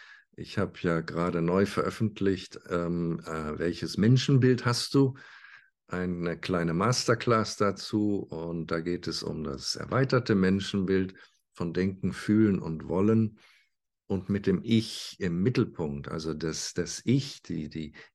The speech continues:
innere Führungskraft, das eigene Selbst, was sich zum höheren Selbst erheben kann und was damit zur inneren Führungskraft wird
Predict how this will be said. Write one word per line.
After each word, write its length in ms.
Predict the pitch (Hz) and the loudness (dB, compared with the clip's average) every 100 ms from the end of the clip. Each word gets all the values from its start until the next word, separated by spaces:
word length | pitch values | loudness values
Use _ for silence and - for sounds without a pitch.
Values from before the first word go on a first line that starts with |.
| - | 4
innere 440 | 156 147 95 95 | 6 8 6 4
Führungskraft, 1200 | 92 - 135 117 113 107 - - 101 98 - - _ - - - - | 2 4 6 6 4 2 -2 -2 -2 -2 -6 -18 _ -20 -20 -20 -12
das 220 | 80 - | -12 -2
eigene 420 | 95 110 92 87 | 2 4 4 2
Selbst, 640 | 85 95 110 127 - - | 2 4 6 4 0 -8
was 200 | 82 85 | -6 -6
sich 200 | - 90 | -6 -6
zum 380 | - - 82 78 | -6 -4 -4 2
höheren 420 | 110 123 110 95 | 6 8 8 6
Selbst 460 | 92 98 101 98 - | 4 4 4 0 -6
erheben 440 | 82 90 113 110 | -4 0 2 2
kann 360 | 101 104 92 92 _ _ _ _ _ _ - | 0 -2 -2 -4 _ _ _ _ _ _ -14
und 160 | - | -2
was 200 | 104 - | -2 0
damit 360 | 95 95 104 101 | 2 4 4 2
zur 220 | - - | 0 2
inneren 420 | 123 123 101 104 | 4 6 6 4
Führungskraft 920 | 101 143 131 92 - - 87 80 - - | 4 4 6 4 -2 -8 -10 -10 -10 -6
wird 280 | 107 113 | -6 -6